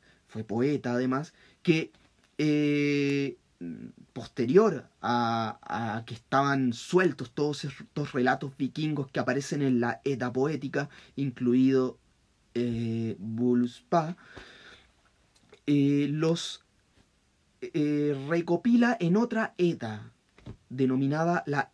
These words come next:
Edda prosaica, ¿ah? que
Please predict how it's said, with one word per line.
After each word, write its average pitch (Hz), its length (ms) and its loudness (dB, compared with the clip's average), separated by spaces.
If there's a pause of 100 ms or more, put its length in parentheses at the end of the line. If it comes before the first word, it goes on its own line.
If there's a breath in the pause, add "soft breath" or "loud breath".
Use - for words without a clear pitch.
(120)
Edda 175 420 2
prosaica, 131 800 -4 (460 soft breath)
¿ah? 151 240 -4 (520 soft breath)
que 165 680 0